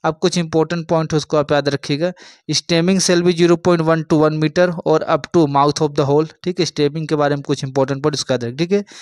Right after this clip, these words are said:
दस मीटर के बाद में अगर कॉल है तो, वैसे तो पाँच मीटर दिया है, सॉरी, तो पाँच मीटर के बाद अगर कॉल है तो सिर्फ परमिटेड एक्सप्लोजिव का उपयोग करने से शाफ्ट सिंकिंग कर रहे हैं और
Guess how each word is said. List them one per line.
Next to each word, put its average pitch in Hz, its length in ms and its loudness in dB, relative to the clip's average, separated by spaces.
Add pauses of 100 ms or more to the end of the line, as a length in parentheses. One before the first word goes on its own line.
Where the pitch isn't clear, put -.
(300)
दस 175 200 0
मीटर 180 260 2
के 180 120 2
बाद 170 360 4 (280)
में 160 140 2
अगर 165 280 4
कॉल 170 200 4
है 165 160 4
तो, 165 180 2 (300)
वैसे 143 240 2
तो 160 120 0
पाँच 147 300 0
मीटर 131 300 -2
दिया 120 240 -2
है, 123 60 -4
सॉरी, 131 280 -4
तो - 180 -16
पाँच 151 240 0
मीटर 160 200 -2
के 156 100 -4
बाद 160 160 2
अगर 160 140 4 (100)
कॉल 151 180 4
है 151 80 4
तो 160 160 2
सिर्फ 180 320 0 (380)
परमिटेड 151 440 2
एक्सप्लोजिव 151 460 2
का 175 60 4
उपयोग 139 280 0
करने 135 180 -2
से 143 100 -8
शाफ्ट 139 280 -4
सिंकिंग 143 340 -6
कर 135 160 -2
रहे 135 140 -4
हैं 147 60 -6
और 156 100 -10